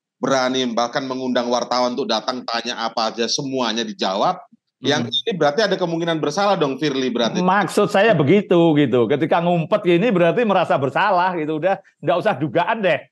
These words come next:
Speaker 2: <laughs> Saya bisa menjustifikasi ini, Pak Firly ini merasa bersalah, harus ngumpet-ngumpet. Dan dua kali loh ngumpetnya. Di
Speaker 1: Ya.
Speaker 2: Bareskrim itu yang pertama berhasil ngumpet per-,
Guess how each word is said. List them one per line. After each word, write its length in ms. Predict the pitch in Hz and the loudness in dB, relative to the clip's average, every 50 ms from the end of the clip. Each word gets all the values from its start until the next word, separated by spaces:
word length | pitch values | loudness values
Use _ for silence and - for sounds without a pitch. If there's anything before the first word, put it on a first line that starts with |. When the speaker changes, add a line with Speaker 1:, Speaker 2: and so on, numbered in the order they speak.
| _ - | _ -6
Speaker 2:
<laughs> 80 | 190 214 | -6 -4
Saya 320 | - 160 165 180 220 233 | -2 -2 0 2 2 2
bisa 320 | 185 175 160 175 185 180 175 | 0 0 0 0 0 0 0
menjustifikasi 1300 | 170 170 170 156 147 - - - - 170 151 175 160 - - 185 175 170 160 151 165 160 160 - 277 | 0 -2 -4 -4 -6 -12 -18 -10 -4 0 0 0 0 2 0 0 2 2 2 2 0 0 0 0 -2
ini, 480 | 240 190 175 185 185 226 254 226 226 - - _ _ | -4 -2 -4 -6 -4 -4 -6 -6 -6 -10 -18 _ _
Pak 160 | - 180 170 165 170 | 0 0 2 2 2
Firly 240 | 185 175 175 180 190 | 2 4 4 4 4
ini 160 | 202 247 226 | 2 2 2
merasa 240 | 208 185 165 - 175 151 | 2 2 2 2 0 0
bersalah, 400 | 135 139 - 190 233 233 233 214 | 0 -2 0 0 0 2 2 2
harus 240 | 160 170 160 151 156 | 2 0 0 -2 -4
ngumpet-ngumpet. 640 | 165 165 156 - 180 - 190 214 233 - - 208 - | -6 -4 -4 -4 -6 -4 -4 -4 -4 -2 -2 -2 0
Dan 160 | - 175 160 | 0 0 2
dua 160 | 143 160 175 | 2 2 2
kali 240 | 170 196 214 262 294 | 2 0 0 2 2
loh 160 | 254 208 175 | 2 2 0
ngumpetnya. 560 | 151 151 156 143 156 135 - 120 123 151 196 - _ _ _ _ | 0 -2 -4 -4 -4 -4 -4 -6 -6 -6 -6 -10 _ _ _ _
Di 160 | _ - 143 | _ -2 2
Speaker 1:
Ya. 40 | 135 156 | 4 4
Speaker 2:
Bareskrim 480 | 156 160 165 165 160 - 196 196 190 180 | 4 4 2 0 0 2 2 2 2 2
itu 160 | 175 202 262 | 0 0 0
yang 160 | 240 214 202 | 0 2 0
pertama 320 | 190 - - 185 190 226 | 0 -2 -2 -2 0 0
berhasil 400 | 247 180 160 156 156 143 175 185 | 0 2 2 2 2 2 0 -2
ngumpet 400 | 175 175 170 156 - 233 233 - | -2 -4 -6 -4 -4 -6 -4 -4
per-, 160 | - 196 - | -4 -4 -4